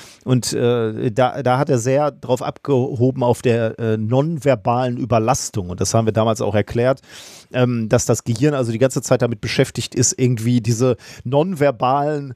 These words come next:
Signale zu sehen und zu dechiffrieren,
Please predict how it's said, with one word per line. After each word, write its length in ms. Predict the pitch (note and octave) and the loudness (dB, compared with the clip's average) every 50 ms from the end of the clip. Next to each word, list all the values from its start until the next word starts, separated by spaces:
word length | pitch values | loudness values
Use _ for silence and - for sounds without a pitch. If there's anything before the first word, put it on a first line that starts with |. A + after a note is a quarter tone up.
| - - | -14 -10
Signale 680 | - A2 A#2 B2 B2 B2 B2+ B2 B2+ D3+ D#3+ D3 B2 - | -6 -2 0 0 0 2 2 2 2 2 2 0 0 -2
zu 320 | - - - - D#3 C#3+ | -4 -8 -6 -2 -2 -2
sehen 520 | A#2+ G#2 G#2 C3 C3+ C3+ C3 C#3 C3+ B2+ A#2+ | -2 0 0 0 0 2 0 0 -2 -4 -6
und 260 | A#2+ B2 A#2+ A#2 - | -4 -4 -4 -4 -4
zu 220 | - - - A2+ | -4 -2 -2 -2
dechiffrieren, 1160 | G#2+ - B2 B2 A#2 - - - B2+ A#2 - - - - D3+ E3+ G3+ G#3 D3+ C#3 D#3 F#3 F3+ | 0 0 0 0 0 0 0 -2 -2 -2 -2 -4 -4 -2 -2 0 0 2 2 2 0 -2 -4